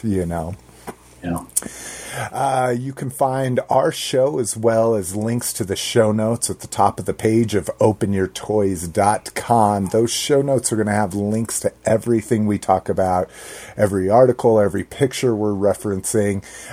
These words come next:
Speaker 1: Um, but it also has the links to everything I'm talking about right now. So our R S S feed link, our iTunes link, our Google Play link, our Stitcher Smart Radio link,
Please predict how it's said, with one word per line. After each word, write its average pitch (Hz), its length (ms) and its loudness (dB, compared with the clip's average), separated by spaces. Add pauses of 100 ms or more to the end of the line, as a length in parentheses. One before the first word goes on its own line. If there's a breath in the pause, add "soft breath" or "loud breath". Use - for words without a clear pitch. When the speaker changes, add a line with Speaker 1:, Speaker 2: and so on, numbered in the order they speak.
Speaker 1:
Um, 107 400 2
but 120 160 0
it 127 120 0
also 139 340 0
has 113 400 0
the 104 140 -2
links 107 420 -4
to 104 100 -2
everything 98 440 -2
I'm 101 100 0
talking 107 340 -2
about 104 240 2
right 107 280 4
now. 113 420 -2
So 90 380 -2
our 90 500 0
R 104 220 4
S - 180 -2
S 107 220 0
feed 113 300 0
link, 107 440 2
our 90 320 2
iTunes 98 640 0
link, 95 340 -4
our 82 160 -2
Google 85 360 -6
Play 120 340 4
link, 98 480 2
our 90 240 4
Stitcher - 420 -6
Smart 85 320 -4
Radio 123 440 4
link, 107 360 -2